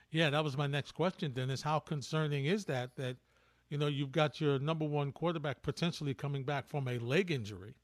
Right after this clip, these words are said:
and now you've got issues on the offensive line. Can you can you just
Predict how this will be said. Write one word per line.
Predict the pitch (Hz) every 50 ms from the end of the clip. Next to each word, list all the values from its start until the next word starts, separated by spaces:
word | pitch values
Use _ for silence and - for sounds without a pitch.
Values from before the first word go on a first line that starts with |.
| _ _ _ _ _ _ _ _ _ _ -
and | 151 139 147
now | 151 147
you've | 151 151 160 151 135
got | 170 156 147 143 151 - - _ - _ - -
issues | 294 165 156 - - 190 147 135
on | 151 147
the | 143 147
offensive | 147 147 147 - 156 135 - 147 127
line. | 160 175 165 156 143 -
Can | - - 170 165 170
you | 165 156 165 160 156 139 - - - - - - _ _ -
can | 180 165 160
you | 170 160
just | 135 160 156 139 - -